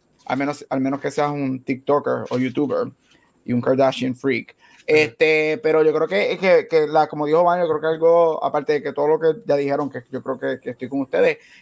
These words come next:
Speaker 1: que estas conversaciones de, de edad han sido más aceptadas, este, culturalmente se hablan más. Este,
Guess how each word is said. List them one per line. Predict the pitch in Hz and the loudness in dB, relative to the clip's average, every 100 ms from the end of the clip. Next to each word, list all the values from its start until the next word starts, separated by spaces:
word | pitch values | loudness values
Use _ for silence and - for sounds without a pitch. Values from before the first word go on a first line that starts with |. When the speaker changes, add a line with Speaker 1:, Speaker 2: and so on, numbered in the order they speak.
| _ | _
Speaker 1:
que | 151 | -2
estas | 156 160 | 0 -2
conversaciones | 190 180 175 175 156 156 165 120 | 0 2 2 0 -4 -2 -2 4
de, | 165 160 151 | 6 6 4
de | 147 151 147 | 2 2 0
edad | 139 135 139 - | -2 0 -2 -6
han | - 135 | -6 -4
sido | 143 143 | 0 0
más | 143 147 147 | 0 -2 -2
aceptadas, | - 143 - _ - 135 135 135 131 123 _ _ _ | -2 -4 -4 _ -2 0 2 2 0 -4 _ _ _
este, | - 127 123 - 127 127 127 123 | -6 -6 -6 -2 0 2 0 -2
culturalmente | 131 123 135 131 139 135 135 131 131 135 | -6 -4 -4 -2 -2 -2 -2 -2 -2 -4
se | 131 | -2
hablan | 127 131 131 123 | -2 -2 -2 -4
más. | 120 123 147 170 - - _ _ _ _ | -4 -2 -2 -6 -12 -20 _ _ _ _
Este, | 135 135 127 _ 131 127 123 120 | -4 -4 -6 _ -2 0 0 -2